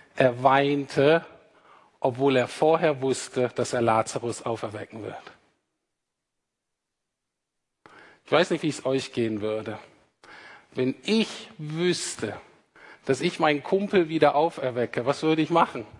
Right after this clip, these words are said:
Na, ich würd mich, ich würd doch nicht weinen, ich würde gar nicht in die Trauer gehen. Ich würde,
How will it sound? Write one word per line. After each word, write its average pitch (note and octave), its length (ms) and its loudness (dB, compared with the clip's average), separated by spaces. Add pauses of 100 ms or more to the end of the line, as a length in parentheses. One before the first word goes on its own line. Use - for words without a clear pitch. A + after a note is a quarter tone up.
(560)
Na, A#2 120 -4
ich - 160 -4
würd D3+ 140 0
mich, E3 200 -4
ich C3 100 -4
würd D#3+ 140 0
doch D#3+ 80 4
nicht C3 200 0
weinen, D3+ 320 2
ich C3+ 140 -8
würde D#3 180 0
gar C#3+ 180 6
nicht D#3+ 140 -4
in D#3 100 -2
die C#3 80 -4
Trauer E3+ 420 4
gehen. B2 320 0 (360)
Ich D#3+ 260 0
würde, D#3 540 6